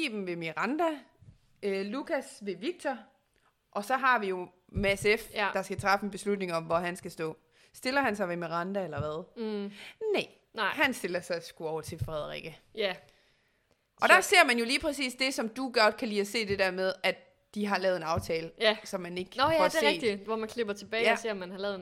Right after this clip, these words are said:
Speaker 1: Ja.
Speaker 2: aftale. Ja, det er rigtigt. Ja, men der vil jeg så sige, at det skar jo, øh, meget i mit hjerte,
Speaker 1: Mm.
Speaker 2: da det her, det sker, fordi jeg synes, det var så synd for
Speaker 1: Ja.
Speaker 2: Mads H.
Speaker 1: Ja.
Speaker 2: Altså, hvad tænkte du,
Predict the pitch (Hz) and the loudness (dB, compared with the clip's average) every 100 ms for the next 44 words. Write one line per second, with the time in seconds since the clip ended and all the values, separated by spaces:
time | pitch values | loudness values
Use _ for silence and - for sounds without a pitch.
0 | 180 202 - - 214 - 233 214 214 185 | 0 -2 -4 -6 -6 -6 -8 -8 -10 -18
1 | - _ _ _ _ 190 196 - 208 202 | -20 _ _ _ _ -4 -2 -2 -4 -4
2 | 233 214 202 214 208 233 214 208 240 185 | -2 0 -2 -4 -4 -4 -4 -2 0 0
3 | 180 - - _ _ - - 202 202 208 | -2 -12 -20 _ _ -10 -2 2 4 2
4 | 190 185 180 170 180 170 - - 202 185 | 0 -6 -2 -2 -4 -8 -12 -6 -4 -6
5 | 170 190 202 190 196 190 185 - 208 170 | -6 -4 -4 -4 -4 -4 -6 -6 -4 -4
6 | - 175 185 196 208 202 196 196 202 - | -8 -10 -6 -6 -6 -6 -2 -2 -4 -14
7 | _ - - 269 294 - 202 180 - _ | _ -16 -2 0 0 -2 -6 -6 -16 _
8 | - 185 165 202 185 - 185 175 - _ | -8 -8 -8 -10 -12 -12 -14 -14 -16 _
9 | _ _ _ - 196 190 - 214 190 - | _ _ _ -6 -6 -6 -10 -20 -18 -4
10 | 233 226 - 214 254 233 240 | -2 -2 -10 -8 -8 -6 -6